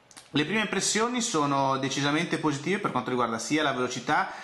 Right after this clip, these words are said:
sia la, eh, quantità di applicazioni che H T C ha inserito in questo, ehm, in questo Desire H D.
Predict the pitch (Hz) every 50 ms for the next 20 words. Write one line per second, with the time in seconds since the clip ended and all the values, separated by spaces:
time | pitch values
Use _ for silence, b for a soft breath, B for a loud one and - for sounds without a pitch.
0 | B B B B - - - 147 165 170 175 170 170 175 - - 139 135 139 139
1 | 143 147 151 160 147 - - - - - 135 131 131 123 - - 151 147 143 143
2 | 151 147 147 147 143 143 139 139 143 135 135 139 135 127 151 143 - - 139 131
3 | 127 127 127 - 143 139 - 151 147 147 135 - - 139 135 139 131 127 123 139
4 | 139 123 - - 139 127 127 127 117 - 135 131 127 131 - - - - - 127
5 | 123 123 123 123 123 123 123 123 127 - - - - 123 120 117 117 - - -
6 | - 123 120 120 117 - - - - - 123 120 117 113 113 110 110 107 107 107
7 | 107 110 - - 143 127 117 131 127 - - 127 123 123 117 120 123 117 120 123
8 | 120 - - 123 113 - - 120 107 107 101 92